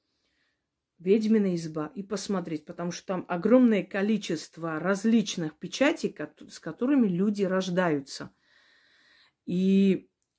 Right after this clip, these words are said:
чаще всего я работаю с печатями, чем, например, специально сделанными или наведённой смертью. Редко. Есть, конечно, такое, но редко, потому что сильных мастеров, особенно сейчас, не так много, чтобы могли что-то сделать.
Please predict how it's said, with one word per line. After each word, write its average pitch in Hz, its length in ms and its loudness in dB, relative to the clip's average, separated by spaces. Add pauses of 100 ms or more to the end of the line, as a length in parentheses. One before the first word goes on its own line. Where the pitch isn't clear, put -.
чаще 240 460 2
всего 226 420 2
я 220 180 4
работаю 208 480 2
с - 60 -10
печатями, 220 640 0
чем, 190 260 -4
например, 175 460 -2
специально 196 500 2
сделанными 190 640 4
или 180 120 -2
наведённой 190 600 2
смертью. 180 560 -4 (160)
Редко. 190 600 4 (260)
Есть, 262 300 4
конечно, 196 440 -2
такое, 185 300 -4
но 208 140 4
редко, 202 320 2
потому 175 320 -6
что 196 180 -12
сильных 190 440 -4
мастеров, 226 460 0
особенно 202 420 0
сейчас, 196 440 -4
не 214 100 -2
так 254 240 2
много, 233 500 4 (220)
чтобы 196 260 -8
могли 220 240 0
что-то 208 320 -2
сделать. 180 560 -2